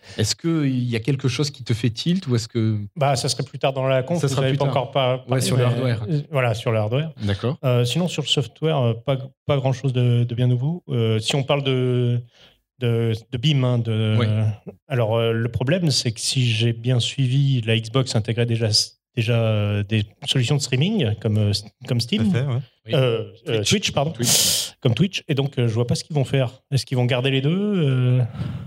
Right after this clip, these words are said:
Speaker 3: Ah, c'est une bonne question.
Speaker 1: Ça,
Speaker 3: Là,
Speaker 1: c'est
Speaker 3: ça s'oriente plus sur le P C, en fait. C'est vraiment pour les P C istes, en fait, qui,
Speaker 2: Ouais.
Speaker 3: euh, jusqu'à présent, n'avaient pas une solution simple, euh, comme sur console pour stream. Enfin, pas, pas une solution en deux clics.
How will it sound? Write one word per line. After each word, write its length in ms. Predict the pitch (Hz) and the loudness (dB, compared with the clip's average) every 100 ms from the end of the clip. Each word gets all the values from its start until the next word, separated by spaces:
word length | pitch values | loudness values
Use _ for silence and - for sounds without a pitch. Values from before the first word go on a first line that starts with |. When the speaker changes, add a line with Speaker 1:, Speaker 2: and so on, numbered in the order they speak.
| - - _ | -16 -20 _
Speaker 3:
Ah, 100 | - | -18
c'est 160 | - - | -10 -2
une 60 | 113 | 0
bonne 160 | 139 | 2
question. 260 | 135 123 139 | 0 0 0
Speaker 1:
Ça, 160 | 139 | 0
Speaker 3:
Là, 80 | 143 | 0
Speaker 1:
c'est 120 | 160 147 | 2 0
Speaker 3:
ça 60 | |
s'oriente 320 | 139 139 143 | 0 0 0
plus 120 | 110 156 | -2 -4
sur 180 | - | -2
le 60 | 127 | -2
P 160 | 110 123 | 0 -2
C, 160 | - | 0
en 100 | 110 | 0
fait. 140 | 107 - | -2 -2
C'est 80 | |
vraiment 240 | 120 123 131 | -2 0 0
pour 140 | 131 | 0
les 420 | 117 113 110 113 | 0 2 2 2
P 160 | 110 123 | 0 0
C 160 | - 123 | 0 0
istes, 220 | 131 131 | 0 -2
en 80 | 110 | -2
fait, 180 | 123 | -2
qui, 240 | 120 113 110 | -4 -4 0
Speaker 2:
Ouais. 140 | - | 2
Speaker 3:
euh, 100 | 107 107 | 2 2
jusqu'à 220 | 113 120 | 2 0
présent, 240 | 127 123 | 0 0
n'avaient 160 | 131 113 | 0 0
pas 120 | 117 | 0
une 80 | 120 | 0
solution 400 | 120 113 110 117 | 0 0 2 0
simple, 340 | - 120 120 - | 0 0 0 0
euh, 240 | 107 104 | 2 2
comme 160 | 104 110 | 2 0
sur 180 | 113 107 | 0 0
console 300 | 110 120 120 | 2 0 0
pour 240 | 113 110 | 0 0
stream. 240 | - - | -2 -6
Enfin, 160 | - 120 | -2 0
pas, 240 | 113 127 123 _ _ | 0 0 -2 _ _
pas 80 | 131 | -2
une 80 | 135 | 0
solution 460 | 131 117 113 131 | 0 0 0 0
en 40 | 113 | 2
deux 140 | 120 | 0
clics. 380 | 123 135 - | 0 -2 -4